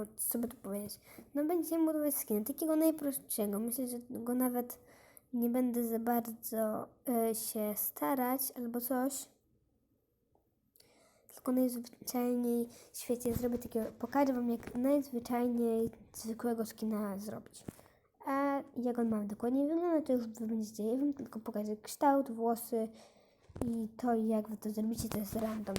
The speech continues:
już. Ja zaraz wracam. A więc, kiedy już wejdziemy w części Blockster,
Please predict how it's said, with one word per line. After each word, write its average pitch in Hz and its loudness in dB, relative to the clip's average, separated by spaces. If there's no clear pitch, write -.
już. - -14
Ja 339 6
zaraz 247 2
wracam. - -4
A 262 -2
więc, 330 0
kiedy 240 0
już 233 2
wejdziemy 233 0
w - -12
części 233 -4
Blockster, 214 -6